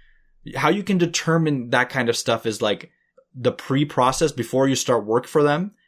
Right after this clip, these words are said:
How is their responsivity, right? Like, how are you guys communicating? Are they more demanding of you in that process where they're, they want things done in a certain way that doesn't make sense? And when you explain to them how it should be done, they're not understanding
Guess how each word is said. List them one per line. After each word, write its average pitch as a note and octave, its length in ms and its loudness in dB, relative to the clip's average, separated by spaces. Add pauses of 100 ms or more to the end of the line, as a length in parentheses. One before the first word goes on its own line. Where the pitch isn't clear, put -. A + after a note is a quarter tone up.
(100)
How B2+ 260 0
is A#2+ 100 0
their B2 120 4
responsivity, G#2 760 -4 (380)
right? G2 240 -2
Like, F#2+ 160 -4
how A#2 240 2
are A#2+ 120 6
you A2+ 140 -2
guys G#2+ 220 2
communicating? F#2 640 -8 (560)
Are C3 180 4
they D3+ 140 4
more C#3+ 220 4
demanding C#3+ 880 2
of D#3 200 0
you F#3 400 -2 (100)
in C3+ 180 -2
that D3 200 2
process D#3 640 0
where A#2+ 180 6
they're, A#2 440 4 (320)
they A2+ 160 2
want B2+ 380 0 (120)
things B2 360 -2
done A2+ 280 0
in B2 60 -2
a A2+ 60 -2
certain B2 300 -2
way A2+ 120 6
that A2+ 140 2
doesn't A2+ 220 0
make A2+ 160 -2
sense? A#2 280 -2
And G#2+ 140 -2
when A2 140 -2
you A#2 120 -2
explain A#2 500 0
to C#3 100 -2
them B2+ 340 0
how A#2 320 4
it A2+ 80 2
should C3 240 0
be C#3+ 80 2
done, C#3 380 -2
they're A#2+ 160 4
not A#2+ 200 0
understanding A#2 840 -2